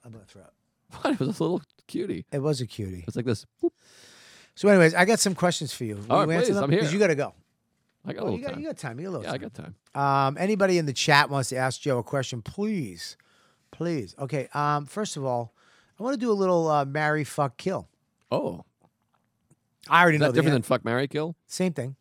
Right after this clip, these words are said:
Speaker 2: Okay.
Speaker 1: Just my version.
Speaker 2: All right, got it.
Speaker 1: Marry, fuck, kill,
Speaker 2: I
Speaker 1: kill,
Speaker 2: can't
Speaker 1: fuck,
Speaker 2: wait.
Speaker 1: marry.
Speaker 2: I like this game.
Speaker 1: Kill, fuck, marry?
Speaker 2: Yeah.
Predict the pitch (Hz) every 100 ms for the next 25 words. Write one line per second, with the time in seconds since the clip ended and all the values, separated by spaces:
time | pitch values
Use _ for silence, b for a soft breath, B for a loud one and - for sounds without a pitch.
0 | - 110 - _ - 139 - - 139 151
1 | 110 98 85 80 - 123 95 - 104 92
2 | - _ _ _ 131 131 120 165 160 -
3 | 151 135 131 - 160 147 113 117 - 143
4 | 135 110 90 135 139 - 98 - - -
5 | _ _ 160 160 165 131 156 170 202 -
6 | 120 120